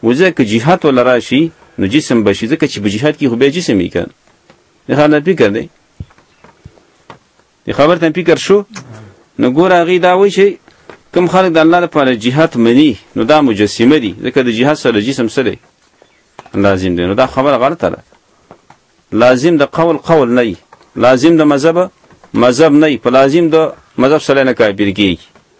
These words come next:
د مثال په طور باندې یو عالم کتاب کې واقع نقل کړي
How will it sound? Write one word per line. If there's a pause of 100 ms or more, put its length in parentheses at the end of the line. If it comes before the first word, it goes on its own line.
(1080)
د
مثال
په
طور
باندې (1040)
یو
عالم
کتاب
کې
واقع
نقل
کړي